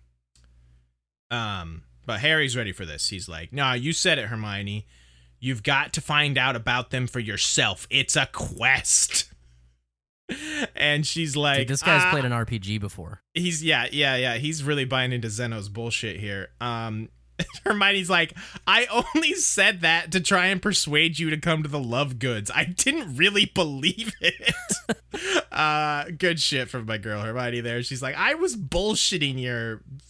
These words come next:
Speaker 1: fucking dumbass." Uh, Harry's, Harry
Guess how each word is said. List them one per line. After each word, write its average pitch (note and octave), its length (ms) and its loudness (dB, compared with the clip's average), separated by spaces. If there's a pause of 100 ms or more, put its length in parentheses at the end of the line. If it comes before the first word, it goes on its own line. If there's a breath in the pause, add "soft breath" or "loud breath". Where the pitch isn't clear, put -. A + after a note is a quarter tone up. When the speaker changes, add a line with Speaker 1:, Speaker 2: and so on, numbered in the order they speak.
Speaker 1:
fucking B2 380 -6
dumbass." G2+ 640 -6 (920 soft breath)
Uh, C#3+ 580 0
Harry's, D#3+ 540 2
Harry F3+ 600 2